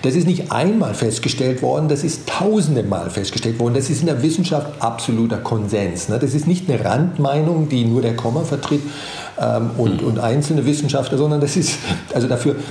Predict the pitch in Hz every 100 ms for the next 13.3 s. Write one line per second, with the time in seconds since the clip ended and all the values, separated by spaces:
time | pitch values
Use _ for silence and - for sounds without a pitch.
0 | - 127 117 151 165 156 135 120 - 127
1 | 120 113 107 117 117 113 117 117 - 107
2 | 123 - 107 139 151 147 113 120 110 -
3 | 113 117 120 113 107 - 123 131 117 110
4 | 117 110 107 110 107 104 101 113 98 101
5 | 95 101 101 98 98 95 92 - 85 87
6 | - 78 76 - - 78 73 - - -
7 | - - - - - - 120 117 - 120
8 | 160 185 175 143 135 135 127 117 117 117
9 | 113 - - - - - 143 170 147 127
10 | 127 117 117 113 110 113 - 135 156 127
11 | 113 113 113 110 123 143 - 113 113 117
12 | 113 117 117 120 123 110 110 - - 104
13 | 113 117